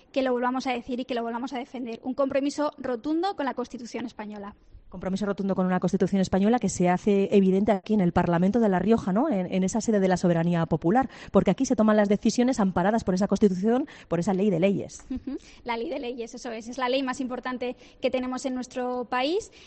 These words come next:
Speaker 1: y efectivamente, pues, eh, como, no, como norma del ordenamiento jurídico, es una más de las normas que hay que cumplir también en este Parlamento.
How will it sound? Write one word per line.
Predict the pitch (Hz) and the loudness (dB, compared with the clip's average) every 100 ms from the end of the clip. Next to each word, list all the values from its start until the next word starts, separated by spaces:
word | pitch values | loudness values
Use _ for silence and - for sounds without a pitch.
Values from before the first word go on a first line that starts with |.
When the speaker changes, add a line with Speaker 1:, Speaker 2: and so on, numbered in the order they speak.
| - | -14
Speaker 1:
y | - 254 | -4 -2
efectivamente, | 247 240 247 240 247 254 220 | -2 -4 -4 -4 -4 -8 -10
pues, | 233 - | -12 -14
eh, | - | -16
como, | - 185 208 _ | -14 -16 -16 _
no, | 247 233 220 | -10 -8 -10
como | 240 226 | -10 -6
norma | 240 285 269 | 0 0 0
del | 247 | -2
ordenamiento | 254 254 254 262 269 | -4 -6 -6 -6 -6
jurídico, | 277 262 262 247 277 - - | -6 -6 -4 -4 -4 -6 -6
es | 262 277 | -4 -2
una | 277 | -4
más | 254 302 359 | -4 -6 -6
de | 240 | -8
las | 233 | -6
normas | 247 247 254 | -8 -8 -8
que | - 247 | -8 -8
hay | |
que | 240 | -6
cumplir | 247 233 262 | -8 -6 -6
también | 254 233 240 | -4 -6 -8
en | 233 | -12
este | 226 - 196 | -14 -12 -12
Parlamento. | 202 190 185 190 - 196 | -12 -14 -14 -16 -18 -18